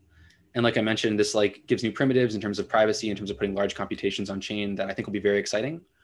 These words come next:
So, like, if you want to, like, get involved with that, like, please, like, you know, start following us, check out our community. 'Cause, like, um, we don't expect, like, there's gonna be, like, a billion people, like, using that immediately. But if you're one of the people that do wanna be, like, kind of on the ground floor building this thing with us, like, please, like,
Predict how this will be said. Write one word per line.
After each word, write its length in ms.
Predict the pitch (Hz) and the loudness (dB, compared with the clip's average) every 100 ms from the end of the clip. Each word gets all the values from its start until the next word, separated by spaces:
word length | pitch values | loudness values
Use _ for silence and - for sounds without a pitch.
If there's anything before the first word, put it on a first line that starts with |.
| - - - - | -20 -20 -20 -4
So, 180 | - 104 | 2 6
like, 300 | 101 101 - | 6 4 0
if 140 | 131 | 0
you 120 | 131 107 | 2 2
want 200 | 110 - | 2 4
to, 60 | |
like, 260 | 117 107 - | 2 2 2
get 120 | 117 | 0
involved 300 | 107 98 98 | 2 2 0
with 80 | 113 | 4
that, 160 | 131 113 | 2 2
like, 180 | 98 - | 0 -2
please, 280 | 113 104 | 0 2
like, 180 | 104 95 | 0 0
you 60 | 98 | -2
know, 160 | 95 92 _ _ _ _ _ _ | -4 -6 _ _ _ _ _ _
start 220 | - - | -2 2
following 320 | 117 113 113 | 6 8 8
us, 160 | 110 110 | 4 2
check 180 | 104 104 | 0 2
out 80 | 98 | 0
our 80 | |
community. 480 | 95 107 107 104 104 | 0 -2 0 2 0
'Cause, 200 | 101 95 | -2 -2
like, 300 | 98 92 - _ _ _ _ _ - | 0 -2 -6 _ _ _ _ _ -10
um, 480 | 98 95 95 95 - _ _ _ _ _ - | -2 0 0 -4 -8 _ _ _ _ _ -2
we 140 | 127 | 2
don't 160 | 127 123 | 4 4
expect, 320 | 123 113 110 | 4 2 2
like, 100 | 110 | 0
there's 160 | 113 113 | 0 0
gonna 100 | 107 | 0
be, 140 | 107 | 2
like, 160 | 104 104 | 2 2
a 40 | |
billion 300 | 107 104 104 | 2 4 4
people, 240 | 101 127 | 2 2
like, 240 | 123 101 - | 4 2 0
using 280 | 107 104 104 | -4 -2 0
that 200 | 101 - | 0 -2
immediately. 360 | 117 107 135 151 | -2 2 2 4
But 140 | 107 | 2
if 80 | 104 | 2
you're 100 | 110 | 0
one 100 | 113 | 2
of 40 | |
the 60 | 110 | 0
people 140 | 110 | 0
that 180 | 104 98 | 0 0
do 140 | 107 110 | 0 0
wanna 180 | 113 | 0
be, 300 | 110 107 104 - | 0 -2 -4 -6
like, 220 | 104 90 | -8 -6
kind 160 | - 101 | -4 -4
of 60 | |
on 80 | 104 | -2
the 80 | 107 | 0
ground 200 | 104 98 | -2 0
floor 200 | 107 104 | -2 0
building 260 | 101 113 | 0 0
this 140 | 127 123 | -2 -2
thing 240 | 139 139 | -6 -4
with 120 | 143 | -2
us, 220 | 147 156 104 | -2 -2 -2
like, 260 | 98 - | -4 -6
please, 300 | - 113 101 | -2 0 2
like, 240 | 104 98 | 0 0